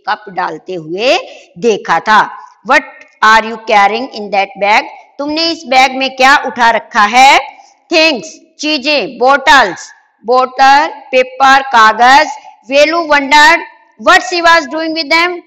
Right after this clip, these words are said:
कि वेलू हैरान था कि वो उनके साथ क्या करेगी। But he felt shy to ask any more questions,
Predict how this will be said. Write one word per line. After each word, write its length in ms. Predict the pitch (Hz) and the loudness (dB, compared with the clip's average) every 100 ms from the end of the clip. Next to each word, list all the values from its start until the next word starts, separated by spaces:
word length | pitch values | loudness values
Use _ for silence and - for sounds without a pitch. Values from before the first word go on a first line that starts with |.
| - | -14
कि 440 | 320 349 _ _ 226 | -12 -14 _ _ -6
वेलू 260 | 294 320 | -4 -4
हैरान 400 | 339 269 269 294 | -2 0 0 -4
था 120 | 277 - | -6 -6
कि 140 | 320 | -8
वो 180 | 311 349 | -6 -6
उनके 280 | 339 320 320 | -6 -8 -4
साथ 220 | 330 320 330 | -4 -4 -4
क्या 160 | 339 | -6
करेगी। 500 | 330 302 240 196 190 156 _ _ _ | -4 -6 -6 -8 -14 -16 _ _ _
But 280 | 233 269 269 254 | -2 -2 -4 -10
he 120 | 302 | -10
felt 480 | 294 302 240 247 247 - | -4 0 0 -2 -8 -6
shy 160 | 302 247 233 | -4 -2 -6
to 60 | - - | -14 -6
ask 300 | 220 214 - | -4 -4 -6
any 200 | 202 185 | -10 -10
more 200 | 196 185 180 185 | -10 -12 -10 -12
questions, 360 | 170 226 202 | -12 -14 -14